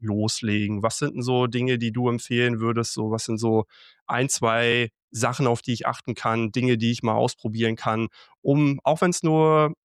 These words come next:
ähm, erst mal so ein erstes Stückchen ist, ne, ein bisschen mehr diese, diese zweite Hand, äh, zu stärken und dann nach und nach in so eine Beidhändigkeit zu kommen?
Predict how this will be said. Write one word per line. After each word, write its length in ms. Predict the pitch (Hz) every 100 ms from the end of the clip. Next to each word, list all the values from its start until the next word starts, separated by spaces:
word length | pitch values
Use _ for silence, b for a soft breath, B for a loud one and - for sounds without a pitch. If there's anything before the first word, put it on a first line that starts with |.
| -
ähm, 500 | 127 131 131 127 -
erst 260 | - - -
mal 80 | 131
so 80 |
ein 60 | 123
erstes 280 | 131 135 123
Stückchen 380 | - - 123 110
ist, 180 | 107
ne, 100 | -
ein 120 | 131 117
bisschen 260 | - 123
mehr 300 | 117 117 120
diese, 420 | 117 110 110 113
diese 240 | 110 110 113
zweite 540 | - 117 110 117 113
Hand, 340 | 110 107 104 -
äh, 380 | 135 120 113
zu 180 | 107 120
stärken 560 | - - 117 123 - 110
und 160 | 104
dann 120 | 123 110
nach 260 | 107 123
und 100 | 117
nach 240 | 107 110 113
in 100 | 107
so 80 |
eine 120 | 107 104
Beidhändigkeit 720 | 110 107 113 107 - 113 -
zu 120 | 113
kommen? 320 | - - 170